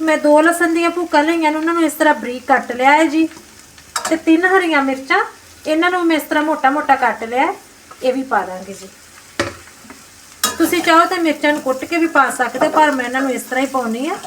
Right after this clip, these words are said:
ਇਹਦੇ ਨਾਲ ਇਹਦਾ ਫਲੇਵਰ ਬਹੁਤ ਵਧੀਆ ਹੁੰਦਾ ਹੈ ਜੀ। ਇਹਨੂੰ ਕਰਾਂਗੇ ਜੀ ਮਿਕਸ।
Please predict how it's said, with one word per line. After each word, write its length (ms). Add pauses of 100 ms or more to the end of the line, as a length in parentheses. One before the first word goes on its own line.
(140)
ਇਹਦੇ 220
ਨਾਲ 240
ਇਹਦਾ 160
ਫਲੇਵਰ 360
ਬਹੁਤ 380
ਵਧੀਆ 360
ਹੁੰਦਾ 220
ਹੈ 160
ਜੀ। 180 (560)
ਇਹਨੂੰ 260
ਕਰਾਂਗੇ 420
ਜੀ 160
ਮਿਕਸ। 380